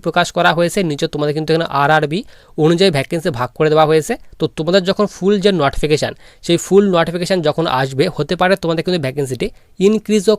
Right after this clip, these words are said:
করা হতে পারে। এইবার তোমরা এখানে দেখে নাও, তোমরা এখানে আবেদন করার পর তোমাদের বেতন কত করে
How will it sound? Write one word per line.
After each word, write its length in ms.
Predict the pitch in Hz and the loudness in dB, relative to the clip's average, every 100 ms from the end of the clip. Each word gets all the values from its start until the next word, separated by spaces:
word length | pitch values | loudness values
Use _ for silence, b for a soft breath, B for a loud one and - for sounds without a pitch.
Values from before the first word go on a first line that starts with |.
| - | 2
করা 160 | 131 160 | 0 0
হতে 200 | 180 147 - | 0 -2 -2
পারে। 180 | 123 120 b b - 170 | -2 -2 b b -2 0
এইবার 200 | 185 202 196 | 2 0 0
তোমরা 160 | 190 196 | 0 0
এখানে 160 | 190 151 | 0 -2
দেখে 140 | 151 165 | 0 -2
নাও, 100 | 196 - | -2 -2
তোমরা 160 | 143 147 | 0 0
এখানে 180 | 151 160 131 | 0 -2 -2
আবেদন 260 | 131 143 170 - | -4 -2 -4 -2
করার 220 | 131 143 - | 0 0 0
পর 120 | 147 151 | -2 -2
তোমাদের 200 | 143 143 123 | -4 -6 -6
বেতন 200 | 120 147 143 | -4 -4 -4
কত 100 | 131 | -4
করে 120 | 143 | -2